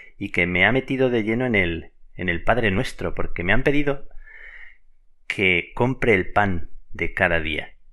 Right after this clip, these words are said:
que cada día mire la nevera y vaya a la tienda a comprar el pan, la mantequilla, eh, los cereales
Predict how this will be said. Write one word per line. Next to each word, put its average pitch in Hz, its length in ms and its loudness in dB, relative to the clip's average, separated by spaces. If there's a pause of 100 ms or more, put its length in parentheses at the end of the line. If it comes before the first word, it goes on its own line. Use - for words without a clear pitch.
(420)
que - 160 -4
cada 104 260 0
día 101 360 0 (340)
mire 98 400 2
la 85 140 2
nevera 107 480 -2 (680)
y 85 340 -8
vaya 90 340 2
a 85 100 2
la 85 140 2
tienda 87 340 -2
a 87 120 -10
comprar 87 640 2
el 87 180 2
pan, 131 420 0 (400)
la 87 140 2
mantequilla, 120 840 -2 (800)
eh, 85 440 -4
los 95 200 -8
cereales 110 800 0